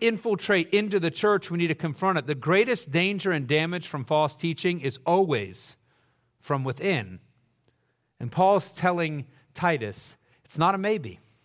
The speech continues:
It's a reality. You have false teaching woven into the fabric of the church that is,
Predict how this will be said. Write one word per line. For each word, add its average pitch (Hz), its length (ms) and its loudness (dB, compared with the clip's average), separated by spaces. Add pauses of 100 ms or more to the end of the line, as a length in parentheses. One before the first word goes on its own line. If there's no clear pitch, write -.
(960)
It's 180 180 -2
a 151 80 -2
reality. 127 640 -2 (720)
You 202 400 2
have 143 680 -2 (380)
false 202 500 2
teaching 135 560 -6
woven 139 360 0
into 147 200 -6
the 143 100 -6
fabric 156 380 0
of 127 40 -16
the - 40 -14
church 147 180 -4
that 139 120 2
is, 123 120 -10